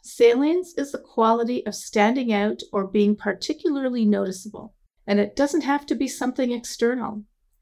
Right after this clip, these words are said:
Our own irrelevant thoughts can be enough to grab our attention. The salience network in our brain is responsible for switching between the default mode network and the attention network,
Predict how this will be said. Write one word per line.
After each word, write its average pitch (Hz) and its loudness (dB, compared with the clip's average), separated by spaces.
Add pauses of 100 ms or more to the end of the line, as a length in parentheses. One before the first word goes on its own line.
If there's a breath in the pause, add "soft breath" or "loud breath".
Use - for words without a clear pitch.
(140)
Our 196 2
own 254 2
irrelevant 240 0
thoughts - 0
can 208 0
be 202 2
enough 202 2
to - -12
grab 190 -4
our 180 -4
attention. 202 -6 (680)
The 233 -10
salience 330 2
network 208 0
in 233 2
our 240 2
brain 196 0
is 190 -4
responsible 226 -2
for 277 -8
switching - -6
between 220 2
the 208 4
default 202 0
mode 262 0
network 269 -4 (180)
and 254 2
the 254 2
attention 254 -2
network, 180 -8